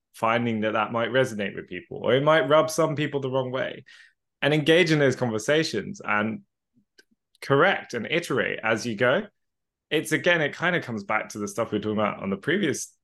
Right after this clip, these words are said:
sort of question and, and conversation around,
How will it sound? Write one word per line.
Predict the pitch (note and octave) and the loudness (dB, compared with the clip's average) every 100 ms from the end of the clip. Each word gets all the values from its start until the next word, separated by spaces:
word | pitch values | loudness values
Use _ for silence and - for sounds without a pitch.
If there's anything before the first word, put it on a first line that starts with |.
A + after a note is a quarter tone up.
| _ | _
sort | - A#2 G#2 | -8 -2 -2
of | - - | -2 -4
question | B2 A2+ - G#2+ | 0 0 -2 -2
and, | G2+ G2 G2+ | 0 -2 -4
and | G2 G2 | -6 -4
conversation | G#2 F#2+ - F#2+ G2+ A2+ | -4 -4 0 0 0 -2
around, | A2 A2 A2+ | -2 0 -2